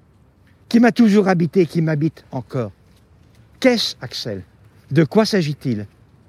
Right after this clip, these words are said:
Eh bien, voyez-vous, Axel, pour moi, c'est Dieu. Dieu, profondément, c'est ça. Et je me rappelle très bien ce que je lui ai répondu. Je lui ai dit, écoutez, sœur Simone, à l'endroit où vous placez Dieu,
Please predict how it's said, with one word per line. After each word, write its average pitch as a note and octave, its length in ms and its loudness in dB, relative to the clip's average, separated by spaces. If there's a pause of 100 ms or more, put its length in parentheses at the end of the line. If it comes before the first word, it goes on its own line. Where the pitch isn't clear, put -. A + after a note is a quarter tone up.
(480)
Eh D3+ 120 2
bien, E3+ 240 2
voyez-vous, F#3 560 2 (120)
Axel, E3+ 480 -8 (420)
pour D#3+ 120 -2
moi, D#3+ 120 0
c'est C3 160 -4
Dieu. F2+ 200 -10 (960)
Dieu, E3 320 2
profondément, C#3+ 680 -4 (400)
c'est - 200 -2
ça. A2 300 -6 (580)
Et D3+ 240 4
je A2+ 140 0
me E3+ 100 4
rappelle F3+ 340 2
très D#3+ 180 -4
bien C#3+ 240 0
ce - 140 -8
que B2+ 140 -2
je A#2+ 120 -6
lui A#2+ 120 0
ai B2+ 40 0
répondu. B2 560 -2 (580)
Je C3+ 100 -6
lui C3+ 120 4
ai C3+ 60 4
dit, D3 100 4
écoutez, E3 540 0 (300)
sœur - 240 -10
Simone, D3+ 460 -6 (840)
à E3 100 2
l'endroit F#3 400 4
où E3+ 40 4
vous D#3 120 2
placez F#3+ 360 0
Dieu, C3+ 360 0